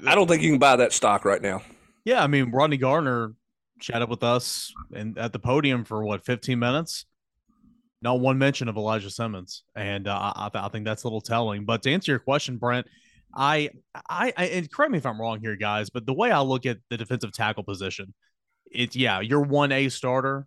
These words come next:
Speaker 2: if you wanna call him that, it's Amari Thomas, okay? He's played a lot. He played a lot as a freshman, played a lot last year. I think he's gotten a little bit better. He's probably your best one. But really, those two spots, I, I just, you know, Kara Garland is going to play. D J Terry is going to play. Um,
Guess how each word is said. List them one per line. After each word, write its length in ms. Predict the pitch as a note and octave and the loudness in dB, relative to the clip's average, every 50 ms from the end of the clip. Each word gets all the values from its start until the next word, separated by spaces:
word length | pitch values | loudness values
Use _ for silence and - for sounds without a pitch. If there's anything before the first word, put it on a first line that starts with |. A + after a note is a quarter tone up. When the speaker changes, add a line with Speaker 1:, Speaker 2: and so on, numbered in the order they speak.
| _ _ _ | _ _ _
Speaker 2:
if 180 | - A#2 - A#2+ | -14 -10 -6 -4
you 80 | B2 | -2
wanna 120 | B2 A#2+ A#2 | -2 -2 -2
call 180 | - B2+ B2+ | 0 0 0
him 60 | B2+ | 2
that, 160 | C3 B2+ B2+ B2+ | 2 0 0 0
it's 140 | B2 - | -2 -4
Amari 260 | C3+ B2+ A#2+ A#2+ A#2+ G2+ | -4 -2 0 0 -2 -2
Thomas, 380 | - G#2+ F#2+ F#2+ G2 F#2+ - - | -4 -8 -10 -10 -12 -14 -12 -6
okay? 120 | - A2 A2 | -4 -2 -2
He's 120 | A#2+ G#2+ | -2 -2
played 200 | - - B2 A#2+ | -2 -2 -2 -2
a 40 | A#2 | 0
lot. 200 | A2+ A#2 A#2+ A#2+ | 2 2 2 2
He 40 | A#2+ | 0
played 180 | - B2 B2 | -2 -2 -2
a 40 | A2+ | -2
lot 160 | A2+ A2+ A2+ | -2 -2 -4
as 60 | G2+ G2 | -6 -8
a 40 | |
freshman, 360 | - - C3 C3 B2+ - B2 A2 | -6 -4 -4 -4 -4 -6 -10 -8
played 160 | A#2 A#2 A2+ | -6 -6 -4
a 20 | |
lot 180 | A2+ A2 A2 G#2 | -4 -4 -2 0
last 300 | A#2 A#2 B2 A#2+ - - | 0 0 0 0 -2 -2
year. 100 | B2 A#2 | -4 -4
I 40 | A2+ | -4
think 160 | - A2+ G#2+ | -6 -8 -8
he's 120 | G#2+ G2+ | -8 -4
gotten 160 | - A2+ G#2+ | -4 -2 -2
a 40 | A2 | -2
little 140 | A2 G#2+ G#2 | -2 -2 -2
bit 160 | G#2 A2 G2 | -2 -2 0
better. 320 | G#2+ A2+ A#2+ A#2+ B2 A#2+ - - _ _ _ _ _ | 0 0 2 2 0 0 -2 -6 _ _ _ _ _
He's 140 | G#3+ A3 F#3+ | -4 -2 0
probably 240 | - E3 D3 C3+ C3 | 2 2 2 2 0
your 100 | B2 G#2+ | -2 -2
best 300 | G#2 A2 G#2 - - A2+ | -2 -4 -4 -4 -8 -10
one. 280 | A2 G#2 G2 G2 - - _ _ _ _ _ _ | -8 -8 -8 -8 -10 -12 _ _ _ _ _ _
But 100 | D#3+ D#3+ | 0 2
really, 220 | F3 A3+ B3+ A3+ | 4 4 4 4
those 260 | E3+ D#3+ E3 E3 - - | 4 4 4 2 0 -2
two 120 | D3+ B2 | -4 -4
spots, 560 | - - - A#2+ B2+ D3 C#3 B2 A2+ - - - | -4 -4 -4 -2 0 2 2 0 0 -2 -8 -8
I, 120 | - C3 - - | -8 -8 -6 -4
I 120 | B2+ C3 | -6 -6
just, 340 | B2+ C3 B2 - - - - _ _ _ _ _ _ - | -4 -6 -6 -6 -8 -10 -12 _ _ _ _ _ _ -2
you 80 | B2 | -2
know, 60 | A2+ | -2
Kara 300 | - - - C#3+ C#3 C#3 | -2 0 2 4 4 4
Garland 460 | B2 C3 C#3 C#3+ C#3 B2 G#2+ G2 G2 D2+ | 4 4 4 4 4 2 0 -4 -6 -8
is 140 | A2 A2 G#2+ | -10 -8 -6
going 200 | A#2+ A2 A2 G2+ | -6 -6 -4 -6
to 60 | G2 | -8
play. 420 | - - A2+ G2 F2+ F2+ G2 - _ _ | -6 -4 -4 -4 -4 -6 -10 -16 _ _
D 120 | - B2 A#2 | -6 -6 -2
J 160 | B2+ C3 B2 | -2 -2 -2
Terry 480 | - - C3 C3+ C3 B2 A2+ G#2 F#2+ - | -2 -2 0 2 2 2 2 0 -2 -6
is 140 | G#2+ G2+ | -10 -10
going 220 | - A2 G#2+ G#2+ G2 | -6 -6 -6 -4 -6
to 60 | G2 | -6
play. 420 | - _ A2 G2 F2+ - G2 G#2 _ _ _ _ _ _ _ _ - | -6 _ -6 -6 -6 -8 -12 -20 _ _ _ _ _ _ _ _ -8
Um, 480 | - G#2 G#2 G#2 G2+ G2+ G2 G2 G2+ | -4 -2 0 0 -2 -2 -4 -8 -12